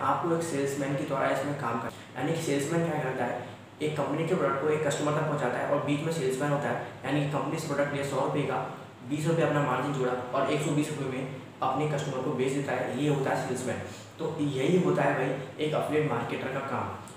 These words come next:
एफिलिएट मार्केटर भी भाई इसमें दो कैटेगरी के होते हैं, यानी कि दो कैटेगरी के प्लेटफॉर्म होते हैं। एक प्लेटफॉर्म वो होते हैं जैसे कि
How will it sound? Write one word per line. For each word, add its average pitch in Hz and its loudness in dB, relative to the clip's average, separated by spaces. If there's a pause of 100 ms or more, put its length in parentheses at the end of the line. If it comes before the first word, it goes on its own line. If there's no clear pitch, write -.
(120)
एफिलिएट 170 0
मार्केटर 143 2
भी 151 0
भाई 147 0
इसमें 147 -2
दो 147 0 (240)
कैटेगरी 135 0
के 151 -2
होते 131 0
हैं, 120 -2 (380)
यानी 143 -2
कि 151 0
दो 151 2
कैटेगरी 143 2
के 151 0
प्लेटफॉर्म 143 0
होते 127 -4
हैं। 139 -4
एक 147 -4
प्लेटफॉर्म 143 0
वो 147 0
होते 147 0
हैं 143 -2
जैसे 143 -2
कि 147 -4